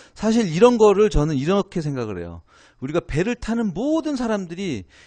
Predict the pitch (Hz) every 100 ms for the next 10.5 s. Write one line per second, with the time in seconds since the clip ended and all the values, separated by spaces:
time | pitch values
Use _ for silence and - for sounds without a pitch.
0 | - 135 - 247 - 269 226 214 226 202
1 | 156 - - 240 233 202 180 196 139 165
2 | 147 139 160 156 101 - _ _ _ 120
3 | 160 190 147 135 - 165 156 139 147 170
4 | 165 139 113 120 127 127 - _ _ _
5 | _ _ _ _ _ _ _ _ - -
6 | 220 220 165 127 127 139 104 92 87 82
7 | 85 101 127 135 156 117 90 - - _
8 | _ 101 95 95 131 208 233 233 220 226
9 | - - 135 151 139 117 110 92 117 196
10 | _ _ _ - 214